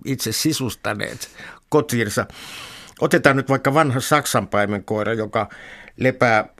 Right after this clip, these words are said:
koristeellisten tyynyjen keskellä vuodessohvalla taustanaan seinägobeliini, joka esittää saksan hirviä lammella juomassa. Kerro, miten valitsit aina juuri sen paikan, jossa,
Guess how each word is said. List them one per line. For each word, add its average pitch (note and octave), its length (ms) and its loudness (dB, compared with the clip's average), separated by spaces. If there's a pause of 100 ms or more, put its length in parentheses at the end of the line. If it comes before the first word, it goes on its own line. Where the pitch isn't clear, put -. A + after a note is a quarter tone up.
koristeellisten A2 840 -2
tyynyjen G#2+ 640 -2 (340)
keskellä G#2 540 -2
vuodessohvalla G#2 800 -4
taustanaan G#2 640 -4
seinägobeliini, G#2 1200 -2 (440)
joka A2+ 240 0
esittää G#2+ 500 -2
saksan G#2+ 440 -2
hirviä G2 600 -4
lammella A2 500 -4 (320)
juomassa. A#2 680 -2 (1800)
Kerro, E3 240 2
miten C#3 480 0
valitsit C#3 420 2
aina B2 200 2
juuri A#2 280 -2
sen B2+ 180 0
paikan, B2 440 0
jossa, A#2 300 -4